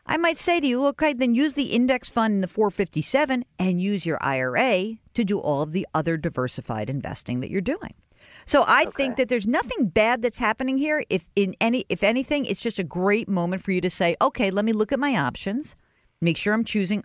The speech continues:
Speaker 1: a really good, cost-efficient option, and then let me look at everything else I have available."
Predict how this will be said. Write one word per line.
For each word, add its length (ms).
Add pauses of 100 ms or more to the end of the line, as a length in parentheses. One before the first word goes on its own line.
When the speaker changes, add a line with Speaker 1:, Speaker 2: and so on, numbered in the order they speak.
Speaker 1:
a 60
really 360
good, 320
cost-efficient 800
option, 540 (240)
and 220
then 500 (340)
let 200
me 320 (140)
look 260
at 160
everything 400
else 180
I 60
have 160
available." 560